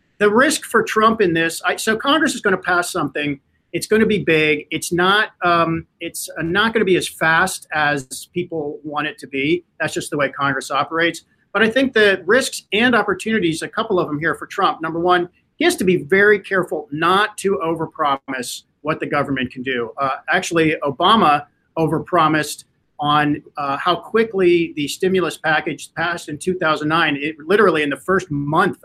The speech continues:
of Obama's presidency, he overpromised on how quickly that would get people back to work. And, you know, come a year or two later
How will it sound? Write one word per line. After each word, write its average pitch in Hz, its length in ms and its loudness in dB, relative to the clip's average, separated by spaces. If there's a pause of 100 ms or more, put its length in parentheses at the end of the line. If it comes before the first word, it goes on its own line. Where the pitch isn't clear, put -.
of 143 80 -6
Obama's 147 420 -2
presidency, 143 640 -4 (280)
he 247 120 0
overpromised 220 640 2
on 165 80 0
how 170 140 2
quickly 185 360 0
that 160 160 0
would 147 100 -8
get 156 200 -4
people 151 200 -10
back 143 240 2
to 143 80 -14
work. 165 340 4 (380)
And, 147 360 2
you 180 80 6
know, 165 140 4
come 170 240 0
a - 20 0
year 190 260 4
or 180 60 6
two 185 220 -2
later 180 560 4